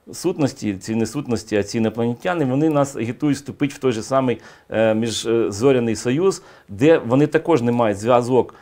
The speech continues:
з абсолютом навпростець, вони, е, своїми вищими я, вони не мають, навіть, можливо, такої опції немає у конструкції, е, всіх їхніх, е, організмів, да? Але виходить, що вони нас агітують туди вступити. І більшість людей їх слухають, які, скажімо, малодуховні.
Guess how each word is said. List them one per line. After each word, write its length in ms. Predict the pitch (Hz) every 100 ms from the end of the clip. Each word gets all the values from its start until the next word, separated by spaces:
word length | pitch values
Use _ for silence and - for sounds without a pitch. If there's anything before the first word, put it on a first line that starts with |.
| _
з 240 | - 98 135
абсолютом 600 | 120 - 120 165 175 156
навпростець, 560 | 123 120 117 113 98
вони, 320 | 104 113 151 160 - -
е, 80 | 107
своїми 380 | 95 123 139 127
вищими 460 | 120 123 113 107
я, 180 | 101 107
вони 160 | 151 143
не 100 | 127
мають, 320 | 120 107 101
навіть, 180 | 104 104
можливо, 360 | 117 110 113
такої 260 | 110 104 117
опції 300 | 127 135 135
немає 340 | 123 117 104 98
у 120 | - 110
конструкції, 760 | 123 113 120 110 101 98 92 -
е, 80 | - - - -
всіх 320 | - 123 -
їхніх, 400 | 110 - 110 -
е, 140 | 110
організмів, 680 | 104 78 117 120 127 98 95
да? 180 | 101 135 - - -
Але 220 | 110 156
виходить, 400 | 160 160 190 170
що 100 | 147
вони 120 | 156
нас 160 | 165 147
агітують 360 | 131 139 175
туди 160 | 143 143
вступити. 480 | - 151 - 95 - - -
І 80 |
більшість 440 | 117 147 214 180 -
людей 300 | 147 135 202
їх 140 | 170 -
слухають, 420 | 220 220 127 -
які, 200 | - 170 156
скажімо, 480 | - - 165 147 135
малодуховні. 760 | 131 156 160 151 - 131 104